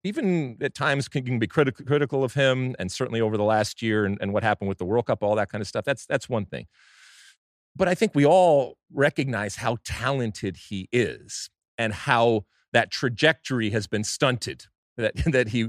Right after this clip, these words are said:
seemed to have been on. And so I think we all want what is best for him and any American player for that matter, but him in particular, because he's almost been this,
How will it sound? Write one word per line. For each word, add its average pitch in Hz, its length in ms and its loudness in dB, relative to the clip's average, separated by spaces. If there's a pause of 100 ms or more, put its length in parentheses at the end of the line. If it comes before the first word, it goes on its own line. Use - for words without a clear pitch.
seemed 120 360 -4
to 104 140 -4
have 92 140 -2
been 101 180 0
on. 80 300 -2 (380)
And 107 100 -4
so 156 140 -2
I 143 80 4
think 196 200 -4
we 135 160 2
all 147 540 2 (480)
want 117 580 -2 (280)
what 113 160 -2
is 98 160 -2
best 113 560 -2
for 90 180 -8
him 104 180 -4
and 294 100 -2
any 147 180 0
American 82 400 -2
player 76 220 -6
for 87 100 -10
that 85 160 -4
matter, 110 120 -4
but 135 160 0
him 226 220 0
in 196 100 0
particular, 160 480 -2
because 135 280 -2
he's 127 140 -2
almost 156 320 0
been 127 300 0 (480)
this, 127 340 0